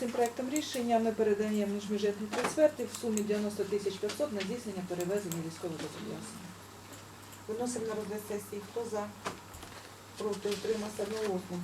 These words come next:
Speaker 2: Про виділення коштів на оплату послуг поштового зв'язку для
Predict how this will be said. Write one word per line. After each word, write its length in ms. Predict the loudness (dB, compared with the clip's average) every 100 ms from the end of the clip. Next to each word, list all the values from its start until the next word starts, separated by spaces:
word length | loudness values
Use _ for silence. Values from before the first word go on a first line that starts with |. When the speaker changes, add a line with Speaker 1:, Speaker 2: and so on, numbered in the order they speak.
| -6 -12 -14 -14 -12 -12 -12 -14 -2
Speaker 2:
Про 160 | 4 6
виділення 500 | 6 4 2 2 -2 0
коштів 320 | -2 -2 -8 -4 0
на 80 |
оплату 400 | 2 6 6 6 0 2
послуг 320 | 2 2 -4 -2
поштового 440 | -2 0 2 2 4
зв'язку 400 | 4 4 0 2
для 220 | 4 4